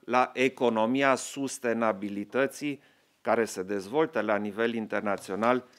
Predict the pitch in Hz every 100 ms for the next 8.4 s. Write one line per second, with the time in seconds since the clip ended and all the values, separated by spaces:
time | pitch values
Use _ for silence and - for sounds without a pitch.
0 | _ _ _ _ - 127 110 117 - 131
1 | 131 135 135 - _ _ - - 135 151
2 | 113 113 127 156 151 - 143 156 165 -
3 | 175 165 127 104 101 90 - - 104 92
4 | 101 90 85 - - - _ _ _ _
5 | _ _ _ _ _ _ _ _ _ -
6 | 131 175 196 160 139 151 165 170 170 165
7 | - 120 139 135 190 190 190 185 180 -
8 | - 101 92 87